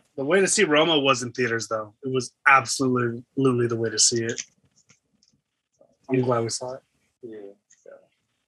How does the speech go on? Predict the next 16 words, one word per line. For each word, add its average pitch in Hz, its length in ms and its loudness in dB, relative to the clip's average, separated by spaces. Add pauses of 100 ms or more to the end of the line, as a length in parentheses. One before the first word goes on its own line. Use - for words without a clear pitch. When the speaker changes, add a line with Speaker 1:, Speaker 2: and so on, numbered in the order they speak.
(460)
Speaker 1:
But 123 120 -2
anyway, 147 420 0
is 170 140 2
there 185 140 4
anything 233 320 4
you 226 140 2
guys 185 160 4
want 131 440 2
on 190 80 -6
Crit-, 208 200 -2 (140)
that 190 140 6
you 208 80 4
wanna 208 180 0
get 214 100 6
on 214 100 4
Criterion? 233 480 0